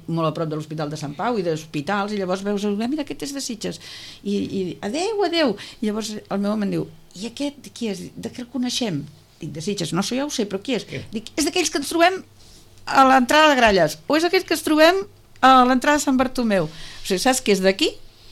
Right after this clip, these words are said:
Speaker 1: i que te'l trobes sempre o amb els gegants o amb el drac, perquè tothom té els seus punts.
Speaker 2: D'acord, doncs uns quants tòpics. Un moment especialment intens de la festa que, que t'agradi, Vicky?
Speaker 1: A mi m'agrada molt la,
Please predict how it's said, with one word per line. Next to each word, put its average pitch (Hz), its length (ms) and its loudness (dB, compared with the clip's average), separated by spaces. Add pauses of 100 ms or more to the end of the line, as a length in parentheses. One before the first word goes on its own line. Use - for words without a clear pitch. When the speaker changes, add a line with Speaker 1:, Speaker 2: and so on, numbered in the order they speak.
(200)
Speaker 1:
i 226 80 -6
que 214 120 -6
te'l 208 240 -4
trobes 285 280 -6
sempre 285 320 -6
o 208 100 -6
amb 175 100 -8
els 143 100 -6
gegants 269 420 -2
o - 20 -6
amb 202 100 -4
el 208 60 -6
drac, 262 160 -4 (300)
perquè 202 200 -6
tothom 190 300 -6
té 196 160 -4
els 196 120 -4
seus 160 200 -8
punts. 120 380 -10
Speaker 2:
D'acord, 120 320 -2
doncs 127 260 0
uns 156 260 2
quants 120 300 0
tòpics. 147 540 0 (440)
Un 151 220 2
moment 139 300 4
especialment 117 840 2 (840)
intens 113 460 0
de 123 80 2
la 110 100 0
festa 143 340 2 (160)
que, 104 240 -8
que 104 120 -6
t'agradi, 127 520 0
Vicky? 120 320 -4 (960)
Speaker 1:
A 180 80 -4
mi 240 120 0
m'agrada 165 340 0
molt 143 300 -2
la, 117 460 -6